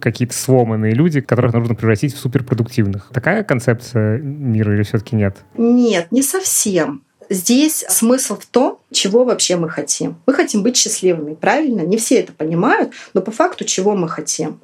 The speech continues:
Speaker 2: Ко мне приходит с запросом состояние улучшить для того, чтобы как-то радоваться жизни, чтобы смысл найти жизни.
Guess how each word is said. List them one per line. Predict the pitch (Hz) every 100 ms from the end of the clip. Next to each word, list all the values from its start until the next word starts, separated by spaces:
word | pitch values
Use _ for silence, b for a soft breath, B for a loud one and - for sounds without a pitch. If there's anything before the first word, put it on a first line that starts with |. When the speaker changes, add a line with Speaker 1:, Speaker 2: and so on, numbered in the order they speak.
| -
Speaker 2:
Ко |
мне | 214 226
приходит | 220 170 190 175
с |
запросом | 180 185 185 170 165 -
состояние | - - 233 240 349 466 320
улучшить | 226 202 185 - 160
для | 175
того, | 180 185 175
чтобы | - 170 156
как-то | - 170 -
радоваться | 185 185 170 165 160 156
жизни, | 156 156 160
чтобы | - 190 202
смысл | 190 220 233 254 208
найти | 185 180 180 185
жизни. | 180 285 - 233 185 165